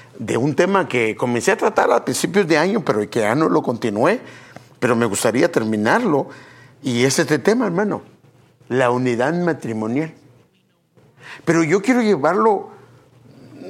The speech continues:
yo sé que la unidad la tenemos bien clara de qué es, pero yo quiero llevarlo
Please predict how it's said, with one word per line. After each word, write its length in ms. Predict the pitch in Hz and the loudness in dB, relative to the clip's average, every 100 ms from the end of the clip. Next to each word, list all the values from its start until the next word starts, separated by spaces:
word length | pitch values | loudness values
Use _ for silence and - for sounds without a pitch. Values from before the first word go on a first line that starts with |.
| 196 202 214 208 | -14 -14 -14 -4
yo 140 | 226 | -2
sé 180 | 226 294 | 0 0
que 120 | - | 2
la 120 | 196 | 2
unidad 400 | 139 135 143 254 | 2 2 2 2
la 280 | 254 160 - - - - | 0 -2 -8 -20 -20 -16
tenemos 480 | - 123 147 190 165 | -6 0 2 2 2
bien 220 | 160 180 | 2 2
clara 320 | 151 139 190 139 | 2 2 2 0
de 140 | 113 | 0
qué 260 | 139 139 240 | 0 0 0
es, 240 | - - - | -4 -12 -6
pero 160 | 139 117 | -4 -2
yo 160 | 156 | -4
quiero 180 | - 214 | -2 -2
llevarlo 580 | 175 117 127 165 190 | -2 0 -2 0 -2